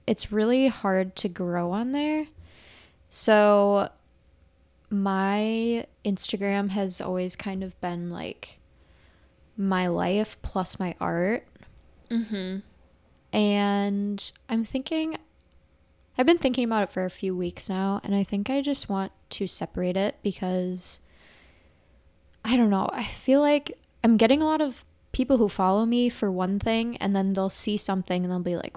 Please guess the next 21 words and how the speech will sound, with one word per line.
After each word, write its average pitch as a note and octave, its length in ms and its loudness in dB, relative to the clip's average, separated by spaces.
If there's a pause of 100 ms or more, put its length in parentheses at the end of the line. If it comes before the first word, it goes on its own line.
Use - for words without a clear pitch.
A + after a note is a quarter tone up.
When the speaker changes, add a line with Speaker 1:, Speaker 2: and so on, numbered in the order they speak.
Speaker 1:
"What G3+ 100 -10
the G#3 80 -10
heck G3+ 140 -8
is F#3 120 -4
that?" E3+ 300 -2
Like, - 260 -10 (840)
whatever, G3+ 240 0
and - 220 -2
then F#3 120 -2
they'll, - 140 -6
like, - 100 -6
unfollow G#3+ 420 -2
me. C4 200 0 (320)
So, - 100 4
like, C#4+ 100 8
I C#4+ 100 6
know A#3 200 4
it's D4+ 160 0
not G3 240 -2
about F3+ 320 -4
that. - 280 -6